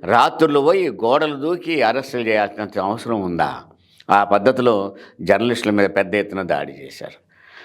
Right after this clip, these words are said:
మరి తప్పులు ఇలాగే జరిగితే, అలాంటి కేసులు ఫైల్ చేస్తే, స్వయంగా ఏఐసీఎన్సీ నాయకుడిగా ఉన్న ఒక నాయకుడే ఒక నేషనల్ హైవే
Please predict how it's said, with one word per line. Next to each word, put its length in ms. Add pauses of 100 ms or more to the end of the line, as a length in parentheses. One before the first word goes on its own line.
(160)
మరి 100
తప్పులు 380
ఇలాగే 360
జరిగితే, 580 (120)
అలాంటి 320
కేసులు 360
ఫైల్ 300
చేస్తే, 640 (720)
స్వయంగా 760 (580)
ఏఐసీఎన్సీ 960
నాయకుడిగా 640
ఉన్న 160
ఒక 160
నాయకుడే 880 (2750)
ఒక 160
నేషనల్ 480
హైవే 640